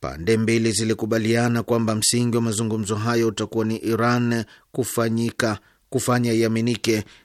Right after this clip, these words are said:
na itoe hakikisho kwamba programu yake ya nyuklia ni ya malengo ya amani na mkabala wake iondolewe vikwazo na Marekani kwa namna itakayokuwa na taathira. Wakati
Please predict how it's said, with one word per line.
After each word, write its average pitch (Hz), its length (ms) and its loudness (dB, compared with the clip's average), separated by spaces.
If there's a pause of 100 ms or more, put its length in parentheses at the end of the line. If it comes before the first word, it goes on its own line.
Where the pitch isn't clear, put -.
(120)
na 71 140 -8
itoe 110 280 0
hakikisho 113 600 -2
kwamba 113 280 -2
programu 113 520 -2
yake 120 360 0
ya 113 80 0
nyuklia 113 540 -2 (340)
ni 127 100 -2
ya 120 80 0
malengo 120 480 2
ya 117 100 2
amani 110 440 0 (400)
na 73 120 -8
mkabala 110 440 0
wake 120 400 2
iondolewe 117 580 2
vikwazo 120 640 0
na 117 100 0
Marekani 117 540 0
kwa 113 140 -2
namna 113 400 0 (320)
itakayokuwa 104 920 -2
na 85 120 -12
taathira. 98 840 -4 (1500)
Wakati 160 600 6